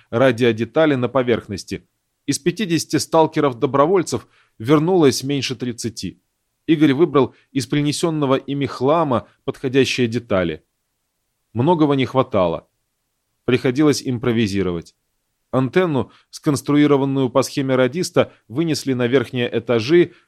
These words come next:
выстоявшего дома правительства. Несколько важных особ с уровнем значимости не ниже третьего собрались в лаборатории. Игорь включил рацию и дрогнувшим голосом объявил в эфир.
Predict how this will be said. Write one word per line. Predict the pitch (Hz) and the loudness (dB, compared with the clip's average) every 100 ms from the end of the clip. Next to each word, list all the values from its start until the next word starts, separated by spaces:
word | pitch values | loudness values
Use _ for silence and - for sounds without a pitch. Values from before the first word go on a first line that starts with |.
| _ | _
выстоявшего | 117 170 - 135 - 127 123 | -2 -2 0 -2 0 -2 -2
дома | 104 127 127 | 0 0 0
правительства. | 120 117 123 120 113 95 - 95 - _ _ _ _ - | -2 0 0 0 -4 -8 -8 -12 -12 _ _ _ _ -4
Несколько | 156 - 143 147 | -4 -2 -2 0
важных | 143 147 139 - | 2 2 2 -6
особ | - 123 202 180 - _ | -6 -4 0 0 -2 _
с | _ - | _ -4
уровнем | 147 143 131 131 | 0 0 0 -4
значимости | 113 147 139 139 127 117 127 | -4 -2 -2 -2 -6 -6 -6
не | 127 | -4
ниже | 135 143 123 117 | -4 -2 -4 -4
третьего | 143 175 175 131 127 - _ | 0 0 2 0 0 -2 _
собрались | - 127 135 139 - | -4 2 2 2 0
в | |
лаборатории. | 127 123 131 127 113 95 87 - _ _ _ _ _ | -2 2 2 2 0 0 -2 -8 _ _ _ _ _
Игорь | 170 165 139 | 4 6 4
включил | - 143 - 135 | 2 -6 0 0
рацию | 175 175 - 147 123 _ _ | 2 0 0 0 0 _ _
и | 156 | -2
дрогнувшим | 139 170 143 139 - 135 | 4 2 4 0 -2 -4
голосом | 131 160 147 143 120 _ _ _ | 0 2 2 0 -4 _ _ _
объявил | 135 113 127 139 117 | -4 -2 2 2 4
в | 120 | 2
эфир. | 113 98 | 0 -4